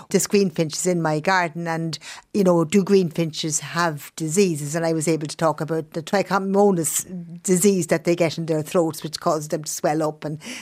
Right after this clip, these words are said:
they, so it's from dirty feeders and not washing them, and it's a bacterial disease, that. So I was able to pontificate on that and other pictures then come in. What is this and what will it do to you? Or what is this and tell me all about it.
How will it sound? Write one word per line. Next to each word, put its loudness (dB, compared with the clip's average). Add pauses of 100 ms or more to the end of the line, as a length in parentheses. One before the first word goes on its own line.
they, -4
so 0
it's -4
from 2
dirty 0
feeders -2
and -4
not -2
washing -4
them, -6
and -6
it's -8
a -4 (260)
bacterial -4
disease, -4
that. 0
So 4
I 6
was 0
able 0 (240)
to 0
pontificate 2
on -2
that 2 (320)
and 4
other 2 (500)
pictures -2
then 0
come -2
in. 0
What 2
is -4
this -4
and -8
what -2
will -6
it -10
do -2
to -12
you? -4 (260)
Or 2
what 2
is -2
this -2
and 2
tell 0
me 0
all 2
about 0
it. -12